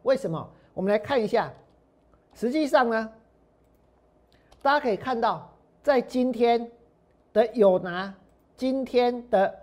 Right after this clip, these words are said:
这一个彩晶，还有今天的群创，他们的走势，今天彩晶杀下去，收在哪里？最低点，二十块钱，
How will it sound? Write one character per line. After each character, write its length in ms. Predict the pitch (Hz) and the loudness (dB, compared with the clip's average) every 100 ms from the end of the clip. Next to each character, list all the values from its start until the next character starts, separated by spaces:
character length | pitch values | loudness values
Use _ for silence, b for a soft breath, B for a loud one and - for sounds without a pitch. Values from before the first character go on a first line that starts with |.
| - | -4
这 220 | 233 240 | 2 4
一 100 | 240 | 4
个 180 | 208 170 - - _ _ _ | 2 0 0 -14 _ _ _
彩 240 | - 185 180 | -4 -2 0
晶， 320 | 247 254 240 b b b | 0 0 -4 b b b
还 140 | - 247 | 2 4
有 100 | 220 | 4
今 180 | 247 | 0
天 140 | 269 240 | 0 0
的 80 | 208 | -2
群 260 | - 190 | -2 -4
创， 280 | 233 233 190 | 0 -2 -2
他 120 | 247 | -4
们 60 | 226 | -2
的 80 | 208 | -2
走 140 | 160 | -4
势， 260 | 139 208 - _ b b _ | -6 -8 -8 _ b b _
今 140 | 285 | -4
天 140 | 311 311 | -2 -4
彩 260 | - 165 | -4 -4
晶 240 | 165 240 233 | -2 -2 -2
杀 220 | 233 233 | -2 0
下 160 | 214 | 0
去， 280 | 208 214 156 - _ | 0 -2 -4 -10 _
收 240 | _ - 247 | _ 0 2
在 120 | 240 | 2
哪 160 | 196 190 | 2 -4
里？ 100 | 147 | -2
最 200 | 233 196 | 0 0
低 160 | 190 | -2
点， 200 | 180 107 - - | -6 -8 -10 -6
二 120 | 208 | -6
十 120 | - | -6
块 160 | 190 160 | -6 -8
钱， 180 | - | -8